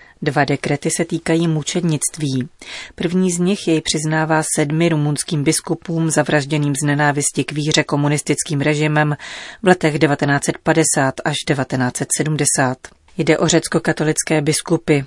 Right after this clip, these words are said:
Valériu Trajan Frenciu, Vasile Aftenie, Joan Suciu, Tit Liviu Chinesu, Joan Balam, Andru Rusu a Juliu Hosu,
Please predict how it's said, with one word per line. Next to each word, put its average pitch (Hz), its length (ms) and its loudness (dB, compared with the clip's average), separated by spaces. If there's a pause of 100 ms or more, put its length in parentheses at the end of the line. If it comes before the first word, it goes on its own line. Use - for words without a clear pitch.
(140)
Valériu 147 640 4
Trajan 143 460 2
Frenciu, 151 720 0 (120)
Vasile 139 480 2
Aftenie, 151 680 0 (380)
Joan 143 360 4
Suciu, 156 640 0 (400)
Tit 180 260 2
Liviu 156 580 2
Chinesu, 156 760 0
Joan 143 440 2
Balam, 139 640 4
Andru 147 480 2
Rusu 165 520 0 (100)
a 147 100 0
Juliu 143 440 2
Hosu, 156 520 0